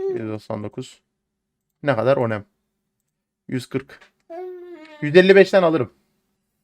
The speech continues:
Yüz elli beşten alırım. Evet Enes. Mirage'e bakayım. Mirage'in altısı çok para etmez ya.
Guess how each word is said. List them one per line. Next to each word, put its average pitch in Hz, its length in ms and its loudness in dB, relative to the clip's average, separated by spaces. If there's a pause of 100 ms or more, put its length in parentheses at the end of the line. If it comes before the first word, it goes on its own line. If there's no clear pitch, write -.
(880)
Yüz 135 140 -4
elli 139 200 0
beşten 131 260 -2
alırım. 110 240 -6 (1900)
Evet 147 240 2
Enes. 113 380 -6 (1900)
Mirage'e 131 400 -2
bakayım. 123 340 -6 (500)
Mirage'in 160 460 -8
altısı 156 420 -2
çok - 200 -10
para 156 160 -4
etmez 151 300 -10
ya. 113 140 -10